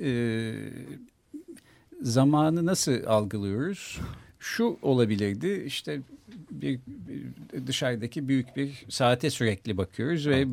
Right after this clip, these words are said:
Speaker 1: buna, e, bundan, e,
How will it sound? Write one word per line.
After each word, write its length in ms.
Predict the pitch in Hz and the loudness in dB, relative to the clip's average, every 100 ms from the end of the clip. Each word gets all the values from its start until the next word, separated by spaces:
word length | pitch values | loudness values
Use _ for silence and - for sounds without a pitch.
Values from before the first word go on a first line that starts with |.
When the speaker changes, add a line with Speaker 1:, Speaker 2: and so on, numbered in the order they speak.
| 120 | -4
Speaker 1:
buna, 340 | 131 127 131 | 2 6 6
e, 260 | 127 127 101 95 92 90 90 87 98 101 - | 6 0 -8 -6 -8 -10 -12 -12 -12 -12 -8
bundan, 540 | 113 107 113 110 113 | -2 2 4 4 4
e, 80 | - | -2